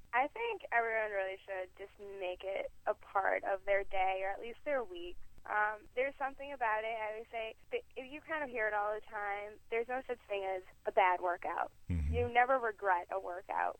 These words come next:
Speaker 1: regardless of if you were tired or not, just because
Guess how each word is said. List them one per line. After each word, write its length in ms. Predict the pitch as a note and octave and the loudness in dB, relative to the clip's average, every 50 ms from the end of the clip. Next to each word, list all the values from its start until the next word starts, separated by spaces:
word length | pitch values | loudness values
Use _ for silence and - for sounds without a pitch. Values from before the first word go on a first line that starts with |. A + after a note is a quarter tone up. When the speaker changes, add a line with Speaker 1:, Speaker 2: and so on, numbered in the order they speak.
| G3+ | -6
Speaker 1:
regardless 640 | G#3 G#3+ G#3+ G#3 G#3 G3 G3 G3 - G3+ G3 G3 - - F#3+ F#3+ | -4 -4 0 2 4 4 4 4 2 0 -2 -2 -2 -4 -6 -6
of 80 | F#3+ F#3+ | -4 -6
if 140 | - - - | -8 -12 -10
you 100 | G3+ G3 | -12 -12
were 140 | F#3+ F#3+ - - | -12 -12 -14 -10
tired 380 | - G3 F#3+ F#3 F#3 F#3 F#3+ F#3+ | -6 -4 -4 -4 -6 -10 -16 -16
or 140 | - F2 - - F#3+ | -12 -12 -12 -10 -6
not, 300 | - - - - - - - - | -4 -4 -2 -2 -4 -4 -6 -8
just 160 | - A3+ - - - | -10 -10 -10 -8 -12
because 320 | A#3 A3+ A#3+ A3 G#3+ G#3+ | -8 0 4 4 4 4